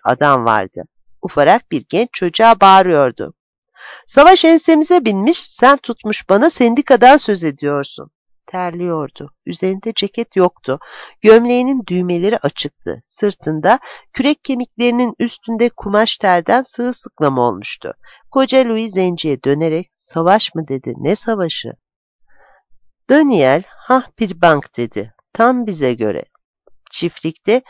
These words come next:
açık pencerenin önünde duvara dayanmış yeşil boyalı bir banktı bu. Daniel kapıyı itti ve avluya girdi. Bir köpek havlamaya başladı. Zincirini çekiştirerek atılıyordu. İhtiyar bir kadın kapıda göründü.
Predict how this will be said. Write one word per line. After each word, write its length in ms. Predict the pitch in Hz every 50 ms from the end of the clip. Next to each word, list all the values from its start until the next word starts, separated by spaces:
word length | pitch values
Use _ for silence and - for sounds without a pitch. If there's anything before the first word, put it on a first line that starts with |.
| - - - - _ -
açık 340 | 240 269 - - 311 - -
pencerenin 540 | 294 285 269 262 208 247 262 254 247 240
önünde 460 | - - 247 226 233 226 208 226 208 147
duvara 360 | 151 156 160 165 185 233 233
dayanmış 600 | 220 202 185 180 170 165 165 156 156 - - -
yeşil 380 | 180 196 - - - 262 226
boyalı 320 | 208 214 214 214 208 202 180
bir 180 | 185 160 135
banktı 420 | 143 135 127 123 - _ - 117 -
bu. 100 | 104 - - _ _ _ _ _ _ _ _ _ - - - - _ _ -
Daniel 380 | 226 285 320 320 339 330 330
kapıyı 440 | 320 - 262 247 - - 220 202 - -
itti 420 | - 185 - _ _ _ 285 320 302
ve 100 | 294 262
avluya 520 | - - 175 180 180 170 160 147 139 127 123
girdi. 500 | 113 - 120 117 113 110 - 98 76 - _ _ _ _ -
Bir 140 | 175 180 170
köpek 440 | - - 135 - - 220 240 - -
havlamaya 540 | 226 226 220 226 226 214 220 208 202 180
başladı. 580 | 139 123 123 123 - - - 113 104 - 101 - _ - - - - _ -
Zincirini 500 | 156 156 185 202 208 185 233 247 269 269
çekiştirerek 760 | - - 254 - - 240 - - - 247 233 220 220 240 - _ -
atılıyordu. 720 | - - - 208 190 180 160 131 113 101 98 - - - - _ _ _
İhtiyar 540 | - 254 262 - _ - 277 262 247 240 233
bir 140 | - 196 190
kadın 420 | - - - 156 - 151 180 240 - _ _ _ _ _
kapıda 360 | - 185 180 - 175 165 160
göründü. 600 | 147 143 - 131 123 123 123 117 123 - 208 254